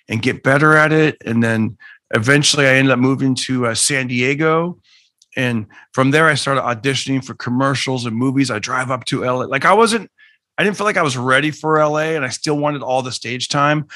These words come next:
So, uh, once I booked a movie and, and I booked a national, uh, commercial for Miller Beer,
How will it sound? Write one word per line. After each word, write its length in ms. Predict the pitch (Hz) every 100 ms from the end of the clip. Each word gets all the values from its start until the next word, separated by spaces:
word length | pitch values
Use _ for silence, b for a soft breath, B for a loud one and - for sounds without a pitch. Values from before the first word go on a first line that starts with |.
| B
So, 480 | - 139 135 127 - - B B _ _
uh, 360 | 131 127 123 120 - - _ _ -
once 260 | 139 160
I 140 | 175 151
booked 320 | 139 156 147
a 40 |
movie 720 | 135 156 185 156 135 127 117 - b b _
and, 200 | 123 120
and 80 | 127
I 60 | 120
booked 260 | 143 143
a 60 | 123
national, 640 | 131 143 135 127 120 113 -
uh, 220 | 120 110
commercial 680 | 104 139 143 156 - 113 107
for 140 | 110
Miller 340 | 117 139 131 113
Beer, 460 | 107 127 110 101